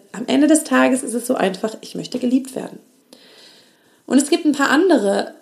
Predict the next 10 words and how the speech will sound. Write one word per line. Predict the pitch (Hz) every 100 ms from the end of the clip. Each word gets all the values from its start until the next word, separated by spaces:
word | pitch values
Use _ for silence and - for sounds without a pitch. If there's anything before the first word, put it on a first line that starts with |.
| -
ähm, | 190 180 180 180 180 175 185 _ _ _
Varianten, | 170 185 185 190 170 190 - 247 349 -
wie | 196 208
du | 208 208 208
sowas | 196 202 196
wie, | 202
„Hey, | 185 185
du |
bist | 185 185 -
okay“, | - - 185 170 -